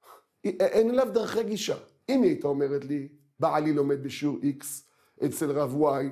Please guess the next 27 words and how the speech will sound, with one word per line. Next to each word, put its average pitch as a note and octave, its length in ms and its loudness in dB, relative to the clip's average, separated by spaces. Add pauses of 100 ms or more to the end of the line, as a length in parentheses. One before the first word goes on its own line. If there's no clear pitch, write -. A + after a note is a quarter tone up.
(400)
אני A3+ 140 4
מטלפן C#3 500 0
לשם, A#2 380 -8
אומר D#3+ 280 -2
לו, F3+ 140 2
"אדוני, D#3 340 -2
דבר, D#3+ 500 2 (200)
עילום B3+ 260 4
שם, F3 260 4 (340)
דבר F3 460 2
היום F3+ 300 2
על D#3 100 0
נושא C#3+ 320 -2 (140)
א', D#3+ 180 0 (120)
ב', C3 80 2
ג'." B2 240 -6 (680)
דרך C#4 400 -2
השיעור D3 380 -2
הוא E3 80 0
מקבל, D3 460 0
מקבל F3 400 -2
את A3+ 100 -6
האיפוס, D#3 400 -2
חוזר F#3 300 -4
בן G#3+ 100 -2
אדם A3 220 -4
מאוזן. A3+ 600 -2